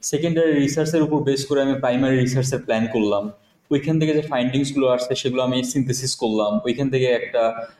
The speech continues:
কি বলা চলে প্রবলেমগুলো find out করার try করলাম, তারপর আমি ওইখানে how might we apply করলাম। এই যে এই, এই মোটা দাগে সবগুলো যেই পয়েন্টগুলো বললাম, এগুলো সবই double ডায়মন্ডে বলা আছে।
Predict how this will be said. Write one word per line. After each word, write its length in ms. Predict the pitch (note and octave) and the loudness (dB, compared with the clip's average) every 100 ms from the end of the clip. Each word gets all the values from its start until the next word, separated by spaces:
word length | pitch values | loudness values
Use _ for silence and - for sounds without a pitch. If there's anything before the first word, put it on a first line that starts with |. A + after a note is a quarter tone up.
| _ | _
কি 100 | C#3+ | -2
বলা 180 | B2 A2 | 0 0
চলে 200 | A2 G#2+ | 0 -2
প্রবলেমগুলো 680 | - D3+ C#3 D3+ D3+ C#3+ C#3+ C#3+ | 0 -2 0 0 2 2 0 0
find 240 | C3+ B2 | -2 0
out 160 | B2+ B2 | 0 0
করার 180 | B2+ A#2 | 0 0
try 180 | B2 G#2+ | -2 -2
করলাম, 380 | G#2+ G#2 G#2 G#2+ - | 0 0 0 -4 -4
তারপর 300 | C#3+ C#3+ D3+ | -4 0 0
আমি 120 | D3 | 0
ওইখানে 260 | C#3 D#3 C3 | -2 -2 -2
how 200 | A#2+ C3+ D3 | 0 0 2
might 180 | C#3+ C#3 | 0 0
we 60 | C3+ B2 | 0 0
apply 220 | - B2 A#2 | 0 -2 0
করলাম। 300 | G#2+ A2 G#2+ - - - - | -2 -2 -6 -10 -16 -18 -6
এই 100 | D#3+ | -2
যে 100 | E3 | 0
এই, 200 | - F3 F3 | 2 0 2
এই 100 | F3 | 2
মোটা 300 | E3+ F3 F3+ | 2 2 0
দাগে 280 | F3 E3+ G3+ | 0 0 0
সবগুলো 440 | G3 D3 D#3 E3+ | 0 0 2 0
যেই 300 | D#3+ D#3 D#3 D#3 | 2 0 0 0
পয়েন্টগুলো 400 | C3 C3+ D3+ D3 | 0 2 0 0
বললাম, 240 | D3 E3 | 0 0
এগুলো 160 | D#3 C#3+ | 0 0
সবই 320 | C3+ B2 C#3 | 0 -2 0
double 320 | A#2 G#2+ A#2+ | -2 0 2
ডায়মন্ডে 340 | A#2+ A#2 A2+ | 2 2 0
বলা 280 | A2 A#2 A#2+ | 0 0 0
আছে। 300 | G2+ G2 - | -2 -4 -8